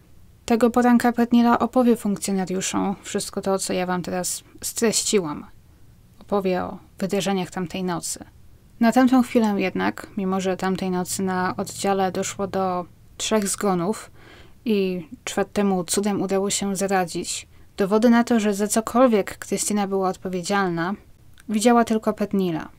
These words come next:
Tylko ona widziała dwie duże strzykawki w jej ręku.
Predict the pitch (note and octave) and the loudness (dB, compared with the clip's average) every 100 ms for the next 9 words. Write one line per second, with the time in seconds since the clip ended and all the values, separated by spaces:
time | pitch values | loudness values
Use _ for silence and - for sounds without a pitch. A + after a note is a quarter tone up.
0 | _ - - A3+ G#3+ G#3+ A3+ B3 G#3 F#3+ | _ -20 -6 -2 2 4 8 6 4 0
1 | F#3+ F3+ F3+ F#3+ F3+ F3+ F3+ - - - | 0 0 0 -2 -2 -4 -4 -4 -6 -2
2 | G#3 - F3+ F3+ F3 D#3 D#3 - - | -4 -2 -6 -4 -6 -6 -8 -12 -14